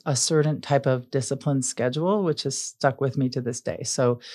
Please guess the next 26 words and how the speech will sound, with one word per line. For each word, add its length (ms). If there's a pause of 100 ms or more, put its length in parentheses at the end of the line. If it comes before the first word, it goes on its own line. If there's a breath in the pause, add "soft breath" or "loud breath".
(320 loud breath)
it 80
was 300
her 420
belief, 580
and 160
she's 240
certainly 380
right, 360 (200)
that 360 (360 soft breath)
we're 180
only 340
good 400
for 180
ten 760
super 420
focused 560
work 220
hours 320
a 60
day, 240 (400)
which 180
doesn't 220
mean 160
we 80
can't 240
work 220